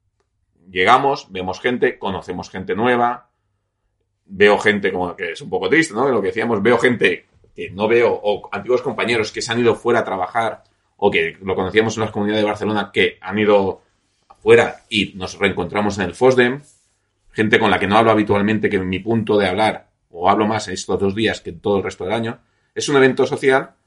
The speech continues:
a la par que, bueno, tecnológico, pero eso se ha perdido. Entonces, para mí ha mutado más a un evento, lo que es el fosdem en sí, la propia organización, a un evento de charlas, ¿vale? Muchas charlas, muchos tracks,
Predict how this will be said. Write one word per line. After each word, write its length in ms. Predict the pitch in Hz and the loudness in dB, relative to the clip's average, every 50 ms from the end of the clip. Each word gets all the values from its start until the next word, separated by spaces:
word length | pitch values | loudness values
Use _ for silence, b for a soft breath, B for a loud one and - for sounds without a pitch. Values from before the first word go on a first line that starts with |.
| _ _ _ | _ _ _
a 100 | - 95 | -2 -2
la 140 | 95 90 - | 0 0 0
par 160 | 92 95 101 | 0 -2 0
que, 300 | 110 117 123 - - _ _ _ | 0 -2 -2 -2 -6 _ _ _
bueno, 280 | _ 85 82 87 - - - _ _ _ | _ -20 -18 -18 -18 -20 -20 _ _ _
tecnológico, 580 | 107 90 90 87 87 90 - - - - - | -6 -6 -2 -2 -2 -2 -4 -4 -6 -8 -4
pero 280 | - - - 117 - - - _ | -2 0 0 0 -2 -4 -8 _
eso 360 | - 151 - - - 190 208 | 2 2 2 4 2 0 0
se 100 | 202 180 | 0 -2
ha 60 | 147 120 | -2 -2
perdido. 280 | 107 87 87 90 101 | -4 -4 -4 -2 -2
Entonces, 480 | 117 113 131 123 120 110 95 - - _ _ _ _ _ _ | -2 0 0 0 0 0 0 -2 -6 _ _ _ _ _ _
para 200 | - 113 110 113 | 0 2 2 2
mí 120 | 127 156 165 | 2 2 2
ha 60 | 160 | 2
mutado 360 | 160 160 160 165 - 151 151 | 0 0 2 2 4 4 4
más 200 | 143 139 120 - | 2 2 0 -2
a 40 | 120 | -2
un 80 | 123 139 | 0 2
evento, 560 | 135 139 131 120 98 - 98 85 78 - _ _ | 2 2 2 0 -2 -4 -6 -6 -8 -12 _ _
lo 120 | _ 95 92 | _ -8 -8
que 80 | 85 | -8
es 80 | 107 - | -8 -8
el 80 | 127 113 | -10 -8
fosdem 380 | - 127 113 113 117 113 110 | -6 -6 -6 -4 -4 -4 -4
en 120 | 110 104 104 | -4 -6 -6
sí, 340 | - - 120 107 90 - - _ _ _ _ _ _ _ _ _ _ 104 | -8 -8 -6 -6 -6 -8 -10 _ _ _ _ _ _ _ _ _ _ -20
la 80 | 90 85 | -20 -10
propia 240 | - 98 98 110 | -6 0 2 2
organización, 500 | 107 101 104 104 101 98 104 98 98 92 92 | 2 2 0 -2 -2 -6 -8 -8 -8 -6 -4
a 60 | 101 | -2
un 120 | 110 113 | -2 -2
evento 280 | 113 110 110 107 - - | -2 -2 -2 -2 -4 -6
de 100 | 85 82 | -10 -8
charlas, 580 | - - 123 131 131 123 123 120 - - - _ _ _ _ _ _ _ _ _ _ _ _ | -4 -2 0 0 0 0 -4 -6 -10 -14 -20 _ _ _ _ _ _ _ _ _ _ _ _
¿vale? 200 | - 92 104 - | -10 -8 -6 -4
Muchas 340 | 107 107 101 98 - - - | -2 -2 -2 -2 -4 -8 -2
charlas, 320 | - 104 104 107 104 98 | 0 0 2 2 2 2
muchos 320 | 95 98 98 95 90 - | 2 0 0 -2 -8 -8
tracks, 400 | - 107 107 107 107 104 - - | -2 2 2 2 2 0 -4 -10